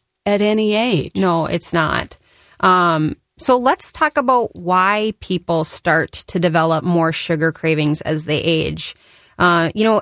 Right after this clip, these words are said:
Speaker 2: as people age, it may surprise you that they become deficient in a very important mineral
Speaker 1: Mm-hmm.
Speaker 2: called zinc.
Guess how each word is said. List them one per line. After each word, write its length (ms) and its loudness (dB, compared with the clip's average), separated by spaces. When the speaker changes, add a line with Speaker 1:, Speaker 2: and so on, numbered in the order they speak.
Speaker 2:
as 540 0
people 380 2
age, 600 -2
it 180 0
may 240 2
surprise 760 0
you 360 2
that 340 2
they 260 0
become 460 0
deficient 720 -2
in 100 2
a 100 2
very 640 -2
important 640 0
mineral 580 2
Speaker 1:
Mm-hmm. 580 4
Speaker 2:
called 320 -2
zinc. 540 -2